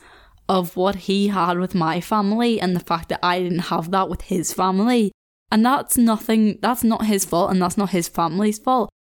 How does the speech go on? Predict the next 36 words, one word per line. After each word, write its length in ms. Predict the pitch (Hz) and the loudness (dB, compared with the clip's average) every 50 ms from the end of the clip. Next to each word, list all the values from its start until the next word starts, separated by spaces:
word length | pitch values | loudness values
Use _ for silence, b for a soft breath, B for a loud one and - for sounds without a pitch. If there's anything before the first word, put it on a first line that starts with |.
| _ _ | _ _
But 240 | - - - - _ - | -6 -6 -6 -10 _ -8
it 300 | 87 - 208 214 202 - | -2 0 0 0 0 0
just 380 | - 214 208 - - - - - | 0 0 0 0 -2 -4 -6 -4
kind 200 | 220 240 226 226 | 0 2 2 2
of 120 | 220 214 | 2 2
was 120 | 208 196 | 0 0
like, 320 | - 190 180 180 180 - B B B B B B | 2 2 0 0 -2 -4 B B B B B B
"Oh, 120 | - 214 214 | 0 2 2
I 100 | 214 202 | 2 2
wish 300 | 185 190 190 208 - - | 2 0 -2 0 0 -2
I 80 | 208 | -2
kinda 200 | 208 - 208 185 | -2 0 -2 -2
had 440 | 185 - - 160 170 175 170 165 - | -2 -2 -2 -2 -2 -2 -2 -4 -2
that 380 | - 180 190 196 185 - - - | 0 0 2 2 0 -2 -4 -4
same 540 | - - 175 170 170 170 170 170 175 170 b b b b b b b _ | -2 0 2 2 2 2 2 2 2 0 b b b b b b b _
relationship 800 | - 170 170 196 226 233 - - 294 294 285 - - 311 214 - | -2 0 2 2 2 2 2 2 0 0 0 0 0 -2 0 0
that 120 | 202 170 | -2 -4
you 200 | 180 175 170 180 | 0 0 0 2
have 140 | 202 196 196 | 2 0 0
in 100 | 196 196 | 0 2
my 180 | 202 208 233 240 | 2 2 0 0
family." 600 | - 269 254 233 226 220 208 190 185 180 180 - _ _ _ _ _ _ _ _ - | 0 0 2 2 2 2 2 2 2 0 -2 -6 _ _ _ _ _ _ _ _ -4
I 60 | 277 | -2
think 180 | 247 277 262 269 | 0 0 2 2
as 160 | 277 262 294 | 0 0 2
I 60 | 277 | 2
got 180 | 262 254 214 127 | 2 2 2 2
older, 340 | 175 185 185 175 220 214 202 | 2 2 2 2 2 2 2
I 60 | 185 | 2
realised 480 | 185 175 165 165 165 156 175 180 - - | 2 2 0 2 2 2 0 -2 -2 -2
that 320 | 180 165 - - - - | -4 -4 -4 -6 -8 -4
that 160 | - 165 156 | -2 0 0
was 140 | 160 175 - | 0 -2 -2
just 280 | - 175 160 - - - | -2 -2 -2 -2 -4 -2
unrealistic, 840 | - 170 170 170 165 165 160 156 151 147 - - 165 156 151 - - - | -2 -2 0 0 0 0 0 0 -2 -2 -2 -2 -2 -4 -4 -6 -6 -4
and 360 | 180 165 165 160 156 151 156 | -2 -2 0 0 -2 -2 -4